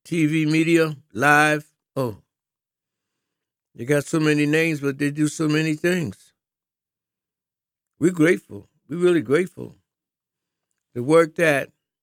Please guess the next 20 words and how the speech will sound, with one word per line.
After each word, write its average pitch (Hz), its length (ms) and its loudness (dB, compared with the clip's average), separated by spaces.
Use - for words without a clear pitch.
Sister 156 300 -8
Monica 151 440 0
Anderson, 147 640 -4
Spencer, 165 720 -2
and 131 300 -6
Sky 160 360 0
Forts 160 360 0
did 165 400 -2
in 123 100 -8
terms 151 440 -2
of 127 180 -4
directing, 151 640 0
coordinating, 151 960 2
working 143 480 0
on 143 220 -2
the 135 60 -8
script, - 640 0
along 147 340 0
with 139 160 4
Isabel 147 800 0